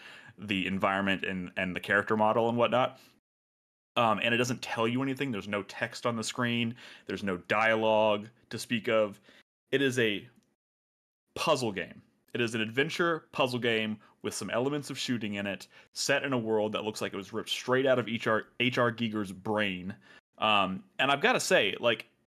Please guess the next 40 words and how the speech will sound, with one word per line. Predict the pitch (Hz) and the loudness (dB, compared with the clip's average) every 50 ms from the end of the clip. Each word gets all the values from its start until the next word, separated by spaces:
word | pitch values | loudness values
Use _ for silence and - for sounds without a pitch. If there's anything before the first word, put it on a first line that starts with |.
| _ _ _ _ _ _ _ - | _ _ _ _ _ _ _ -2
as, | 135 139 131 127 - _ _ - 156 143 - - - - - _ _ _ _ _ _ _ _ _ _ _ _ - | -2 -2 -2 -4 -12 _ _ -20 -20 -20 -20 -20 -20 -20 -20 _ _ _ _ _ _ _ _ _ _ _ _ -4
the, | 135 160 175 - - - - 160 | -2 -2 -2 -2 -6 -14 -10 -8
the | 160 185 | -8 -4
influence | - 226 277 294 254 - 214 202 165 139 135 139 | -2 -2 -2 -2 -2 0 0 0 2 0 -2 -4
is | 127 | -6
pretty | 127 - - 208 139 113 | -4 0 0 2 2 2
obvious | 110 104 98 85 - - - - - - - _ - | 2 2 0 -2 -6 -12 -16 -14 -14 -16 -14 _ -6
if | 120 120 123 | -6 -4 -4
you're | 127 | -4
familiar | 123 123 123 123 120 117 | -4 -4 -2 -2 0 0
with | 113 110 104 | -2 -2 -4
his | 117 104 101 | -6 -6 -6
work. | 104 98 92 85 - - - _ _ _ _ _ _ _ _ _ _ - | -4 -4 -4 -4 -6 -12 -20 _ _ _ _ _ _ _ _ _ _ -2
Um, | 104 104 - 98 95 95 92 - 123 _ _ _ _ _ _ - | 0 2 4 2 2 0 -4 -8 -14 _ _ _ _ _ _ -2
and | 123 127 127 123 | -2 0 2 4
that | 160 185 196 | 4 4 2
is | 165 131 135 | 0 -2 -2
all | - - 156 170 | 0 2 4 4
a | 156 - | 2 2
testament | - 151 139 127 - - 135 131 123 123 - _ - | 0 -2 -4 -4 -4 -6 -6 -6 -6 -6 -8 _ -14
to | - - 127 117 110 107 107 107 104 104 107 - _ _ _ _ _ _ _ _ _ _ _ _ _ - | -10 -6 -6 -4 -4 -4 -4 -4 -6 -8 -10 -14 _ _ _ _ _ _ _ _ _ _ _ _ _ -6
whoever | 110 123 127 131 127 131 127 | 0 4 4 4 6 4 4
was | 120 117 110 | 2 2 0
in | 107 | -4
charge | 107 - 113 110 110 104 | -2 0 0 0 0 0
of, | 107 95 | -2 -2
like, | 104 95 - | -2 -2 -2
the | - 101 82 | -4 -6 -4
art | 87 95 113 - | -4 -4 -4 -4
direction | - 117 120 120 120 - 156 151 147 - | -2 0 0 0 -2 -4 -8 -10 -10 -10
in | - 139 | -8 -6
this | 147 143 143 | -4 -4 -2
game | - 156 151 160 170 180 180 _ _ - - - _ _ _ _ _ _ _ | -2 -2 -4 -4 -6 -10 -12 _ _ -20 -20 -20 _ _ _ _ _ _ _
and | - 127 127 120 117 117 107 - - _ _ _ _ _ _ _ _ - | 0 2 4 4 2 0 -2 -6 -12 _ _ _ _ _ _ _ _ -12
the | 117 117 | -12 -10
sound | 110 - - 120 110 113 123 127 | -10 -4 -2 0 0 0 0 -2
design | 131 131 143 139 139 147 151 | -2 0 0 0 0 0 -2
in | 151 | -4
this | 151 151 - | -6 -6 -4
game, | - 156 156 156 165 165 | -4 -4 -4 -4 -6 -10